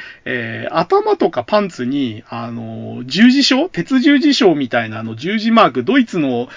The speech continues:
十十字章マークみたいのがついてて、で、背中にあの、戦車の砲塔を背負ってる超人なんですよね。で、両腕もなんかその大砲みたいになってて、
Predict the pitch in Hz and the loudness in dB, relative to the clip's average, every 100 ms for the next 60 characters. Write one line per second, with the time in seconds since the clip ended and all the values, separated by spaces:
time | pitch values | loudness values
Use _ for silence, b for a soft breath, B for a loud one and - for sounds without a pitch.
0 | B - 175 220 247 277 254 240 220 139 | B -6 -2 0 2 4 4 4 4 0
1 | 123 120 113 104 107 101 - 117 - 104 | -4 -4 -6 -8 -12 -12 -8 -10 -10 -8
2 | 147 131 113 131 - 208 311 330 311 294 | -4 -4 -4 -8 -2 2 4 6 6 6
3 | 262 240 220 214 b b - 349 359 - | 6 4 2 -2 b b 0 4 6 6
4 | 143 123 269 285 302 285 262 269 247 - | 2 4 4 6 8 8 8 4 4 2
5 | 151 120 123 110 113 101 110 131 185 b | 0 0 -2 -2 -6 -8 -10 -6 -6 b
6 | b - 190 175 160 220 311 320 320 311 | b 4 6 8 6 6 10 10 8 6
7 | 320 131 104 165 165 120 131 117 - 185 | 4 2 -2 -4 -4 -4 -6 -8 0 2
8 | 185 208 180 175 127 107 113 - 110 - | 4 4 2 2 -2 -2 -10 -12 -12 -6
9 | 135 107 | -4 -6